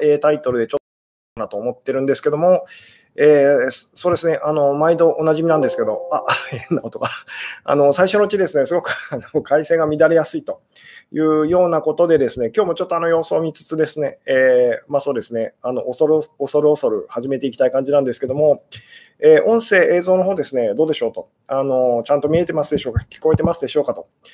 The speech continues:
いうのをですね、あの、そうですね、あの、今、ライブに参加してくださってる方で、あの、答えてくださ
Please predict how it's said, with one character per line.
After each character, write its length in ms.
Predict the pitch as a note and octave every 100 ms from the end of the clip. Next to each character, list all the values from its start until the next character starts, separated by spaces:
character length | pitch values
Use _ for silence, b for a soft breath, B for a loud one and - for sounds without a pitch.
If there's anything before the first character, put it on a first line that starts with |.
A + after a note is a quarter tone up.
| B B B -
い 60 |
う 100 | E3+
の 120 | F#3 C#3+
を 40 |
で 100 | A#2
す 120 | -
ね、 280 | B2+ A#2 - _
あ 140 | C#3
の、 200 | C#3+ C#3
そ 120 | B2+ F#3
う 20 |
で 60 |
す 100 | C#3+
ね、 180 | D#3+ C#3+
あ 100 | -
の、 100 | D3+
今、 260 | D3+ D3 A2
ラ 120 | B2+
イ 40 | C3
ブ 80 |
に 80 | C3+
参 160 | A#2+ B2+
加 100 | B2+
し 40 |
て 80 | C3+
く 80 | B2+
だ 80 | B2+
さ 120 | C3
っ 60 |
て 80 | -
る 80 | A#2
方 220 | A2+ B2
で、 200 | A2 F2 -
あ 60 | A#2+
の、 80 |
答 200 | A2 B2+
え 40 | C3
て 80 | A#2+
く 80 |
だ 100 | A#2+
さ 240 | A#2 C3